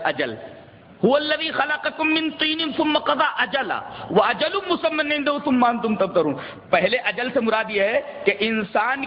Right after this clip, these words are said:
کی پیدائش سے لے کر کے موت تک، انسان کی پیدائش سے لے کر موت تک یہ اجل ہے۔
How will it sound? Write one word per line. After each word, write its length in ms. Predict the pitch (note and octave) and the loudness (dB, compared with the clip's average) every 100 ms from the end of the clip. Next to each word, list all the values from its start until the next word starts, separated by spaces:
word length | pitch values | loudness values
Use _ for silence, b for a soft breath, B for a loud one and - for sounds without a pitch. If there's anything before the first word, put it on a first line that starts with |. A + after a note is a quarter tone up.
| - | -4
کی 120 | C4+ | -4
پیدائش 840 | - A3+ A3+ G#3+ A3 B3+ C4 - | 0 0 2 0 0 -2 -6 -2
سے 140 | B3+ B3 | 0 0
لے 340 | A3+ A3+ B3+ | 0 0 0
کر 220 | B3+ A#3+ A#3+ - | 0 -2 -2 -2
کے 140 | B3+ | -2
موت 680 | A#3 A3 A3+ B3 C4+ - - | 0 2 2 2 0 -2 -2
تک، 440 | A#3 - - - - - - - - - - - - - - - - - - - - - - - - | -2 -2 -10 -12 -14 -16 -20 -20 -20 -20 -20 -20 -20 -18 -18 -20 -20 -20 -20 -20 -20 -20 -20 -20 -2
انسان 420 | D#3+ F#3 G#3 A#3 A#3+ | 0 2 2 0 -2
کی 60 | C4 | -2
پیدائش 480 | A3+ A#3 B3 D4+ - - | 0 0 -2 -4 -4 -2
سے 100 | B3 | 0
لے 160 | C4 | 0
کر 180 | C4 F#4 - - | 0 -4 -6 0
موت 440 | F#3+ B3+ - - | 2 2 0 -2
تک 120 | A#3+ - - - - - - - - - - - - - - - - - - - - - - - - - | -2 -2 -8 -10 -14 -18 -20 -20 -20 -20 -20 -20 -20 -20 -20 -20 -20 -20 -20 -20 -20 -20 -20 -20 -18 -8
یہ 140 | - - - | 0 0 0
اجل 300 | G3 D#3+ C3+ | -2 -2 -6
ہے۔ 60 | - | -10